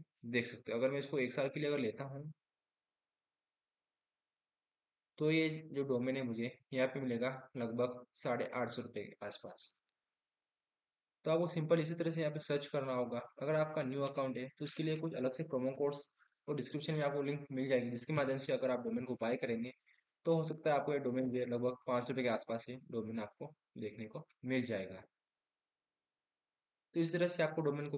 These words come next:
बाय करना होगा। जब आप domain को बाय करेंगे उसके बाद मैं आपको सिखाऊंगा आप किस तरह से hosting ले सकते हो, उसके बाद आप किस तरह से WordPress install करेंगे और किस तरह से आप जो है वो अपने ई-कॉमर्स या इमेज website आप किस तरह से बनाएंगे, सभी के बारे में इस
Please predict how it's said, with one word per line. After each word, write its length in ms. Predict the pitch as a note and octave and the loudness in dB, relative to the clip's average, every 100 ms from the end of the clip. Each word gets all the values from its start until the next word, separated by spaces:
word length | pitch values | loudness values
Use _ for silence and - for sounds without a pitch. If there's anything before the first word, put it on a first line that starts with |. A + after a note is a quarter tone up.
| B2+ | 0
बाय 160 | B2 C3 | 2 2
करना 260 | C3+ B2 | 0 0
होगा। 280 | A#2 A2+ A#2 - _ _ _ D#3 | 0 -2 -4 -8 _ _ _ -2
जब 160 | D#3 E3 | 6 6
आप 140 | - | 6
domain 240 | C3+ C#3+ | 2 0
को 100 | D3 B2+ | 0 2
बाय 180 | B2 C#3+ | 2 2
करेंगे 400 | B2+ A#2+ A#2 B2 _ _ _ _ | 0 0 -4 -6 _ _ _ _
उसके 180 | C3 - | -4 6
बाद 160 | D#3+ D#3+ | 8 8
मैं 100 | D#3 | 6
आपको 120 | D3+ | 2
सिखाऊंगा 420 | D3+ C#3 C#3 C3+ B2+ | 0 -2 -2 0 0
आप 120 | - | -2
किस 140 | C3 | -6
तरह 100 | D3 C#3+ | -4 -2
से 120 | D3+ | -2
hosting 380 | - B2 - D3 | -2 -4 -2 0
ले 100 | C#3 | 0
सकते 260 | C3+ C3 B2+ | 0 -2 0
हो, 140 | A#2+ B2 - _ _ - | 0 -2 -8 _ _ -10
उसके 180 | C#3+ E3 | -2 2
बाद 120 | D3+ D#3 - | 2 2 2
आप 180 | C#3+ - | 0 2
किस 160 | E3 D#3+ | -2 2
तरह 120 | D#3 | 2
से 200 | D3+ C#3+ C#3+ C3 | 2 0 2 2
WordPress 380 | A#2 A#2 D3+ D3+ | 0 2 -2 -2
install 240 | C3 C#3+ | -2 0
करेंगे 320 | C3+ C3 C3 C3 | 2 0 2 2
और 140 | C3 | 0
किस 160 | D3+ - | -2 -4
तरह 140 | C#3+ C#3 | -2 0
से 140 | C#3+ | 2
आप 160 | A#2 - | 0 0
जो 120 | A#2 | -4
है 60 | A#2+ - _ _ _ _ _ _ _ _ _ _ - - | -4 -8 _ _ _ _ _ _ _ _ _ _ -16 0
वो 120 | D#3+ | 2
अपने 160 | D#3+ E3 E3 | 4 4 2
ई-कॉमर्स 560 | C3+ D3+ C#3+ D3 D3 - - - - | 0 2 2 2 0 -4 -14 -20 -4
या 80 | C#3+ | 2
इमेज 220 | C#3 C#3+ C#3+ | 2 2 0
website 240 | C3 C#3 | 0 0
आप 140 | C3+ | -2
किस 160 | D3 - | -4 -4
तरह 80 | D#3 | -2
से 80 | D3 | 2
बनाएंगे, 360 | B2+ A#2 A#2+ A#2+ | 2 2 0 -2
सभी 260 | C3 D3 | -2 0
के 120 | D#3 | 2
बारे 200 | D3 C3 | 4 4
में 80 | B2+ | 2
इस 160 | D3 | 0